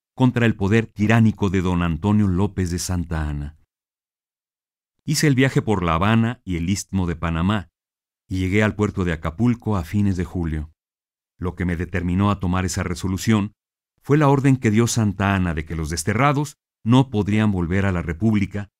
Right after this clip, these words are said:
sin prestar previamente la protesta de sumisión y obediencia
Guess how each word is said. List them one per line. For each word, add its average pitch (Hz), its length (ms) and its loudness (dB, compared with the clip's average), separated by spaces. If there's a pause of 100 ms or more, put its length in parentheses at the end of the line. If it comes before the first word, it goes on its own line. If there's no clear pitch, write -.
(120)
sin 101 200 -4
prestar 95 420 -4
previamente 98 580 0
la 80 120 -4
protesta 82 500 -6
de 85 100 -4
sumisión 98 680 -2
y 85 100 -6
obediencia 120 680 0